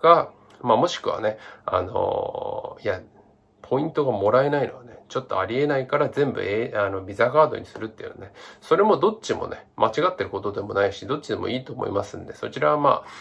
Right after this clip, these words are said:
人それぞれね、好きな方を選んでもらって、えー、まあ、どっちかね、え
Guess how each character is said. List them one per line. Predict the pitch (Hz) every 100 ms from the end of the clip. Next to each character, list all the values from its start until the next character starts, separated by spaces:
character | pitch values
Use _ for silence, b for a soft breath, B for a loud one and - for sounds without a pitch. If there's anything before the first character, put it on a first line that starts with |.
| B
人 | - -
そ | 147 160
れ | 165
ぞ | 143
れ | 101
ね、 | 101 -
好 | -
き | -
な | 127
方 | 98
を | 95
選 | 104 107
ん | 113
で | 95
も | 95
ら | 104
っ | 107
て、 | - 170 165 B B B
え | 120
ー、 | 110
ま | 107
あ、 | 95
ど | 110
っ |
ち | -
か | - -
ね、 | 95 - B B B _
え | 95 92 87 82 - -